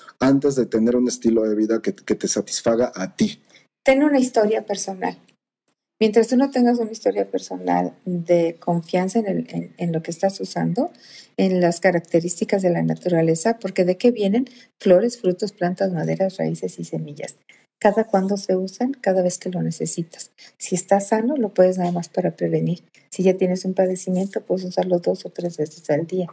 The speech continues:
Speaker 2: Si tienes un padecimiento formal, se convierte en un coadyuvante. Si ya estás en un proceso de etapa terminal, se convierte en un proceso de calidad de vida. Si ya despediste a tu deudo, se queda a las personas que se quedan y entonces iniciamos el ciclo cuidando al cuidador.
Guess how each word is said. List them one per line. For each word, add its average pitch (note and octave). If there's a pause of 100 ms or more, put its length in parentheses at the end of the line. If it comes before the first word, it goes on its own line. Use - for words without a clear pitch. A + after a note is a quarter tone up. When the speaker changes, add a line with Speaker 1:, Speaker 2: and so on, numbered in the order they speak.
(420)
Speaker 2:
Si -
tienes F#3
un G3+
padecimiento G3
formal, G3+
se -
convierte F#3
en F#3
un F#3+
coadyuvante. F3 (420)
Si -
ya F3+
estás G3
en F#3
un F#3+
proceso G3
de F3
etapa -
terminal, F3+ (320)
se -
convierte E3+
en F3
un E3+
proceso F3
de E3+
calidad E3
de D#3+
vida. D#3 (380)
Si -
ya G#3
despediste G#3
a B3
tu F#3
deudo, G3 (440)
se G3
queda G#3
a F#3+
las F3
personas F3
que F3+
se F3
quedan G3
y G3
entonces F#3+
iniciamos G3
el F#3+
ciclo G#3+
cuidando E3+
al E3+
cuidador. -